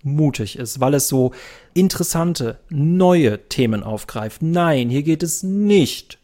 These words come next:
schon wieder nur um Schuld,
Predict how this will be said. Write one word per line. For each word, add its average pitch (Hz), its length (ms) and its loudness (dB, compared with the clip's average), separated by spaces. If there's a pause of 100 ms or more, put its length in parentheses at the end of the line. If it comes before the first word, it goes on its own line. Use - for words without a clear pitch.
schon 180 340 2
wieder 143 440 4 (240)
nur 156 420 6 (140)
um 170 180 -2
Schuld, 135 480 2